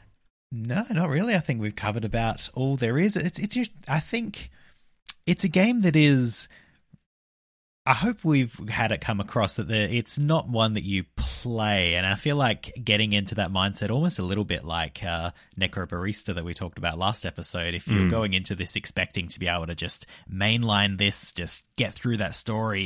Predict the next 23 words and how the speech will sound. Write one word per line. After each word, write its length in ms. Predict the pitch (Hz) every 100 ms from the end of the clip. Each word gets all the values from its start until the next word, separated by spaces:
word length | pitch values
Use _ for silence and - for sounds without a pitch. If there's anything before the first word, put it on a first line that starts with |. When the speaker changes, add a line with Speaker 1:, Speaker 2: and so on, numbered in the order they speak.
| 85
Speaker 1:
eat 160 | 127
up 200 | 110 90
all 140 | 113 110
that 160 | 95
content 540 | - 110 104 107 98 -
and, 120 | 87 - - -
you 80 | 82
know, 100 | 98
go 140 | - 101
on 100 | 98
to 80 | 95
the 80 |
next 300 | 92 92 -
thing, 260 | 95 85 82 - - -
it's 240 | - - 110
not 240 | 95 -
that. 220 | 82 82 -
It's 100 | -
something 280 | 113 107 92
that's 200 | 87 -
going 260 | 90 87 -
to 100 | -
be 320 | 85 80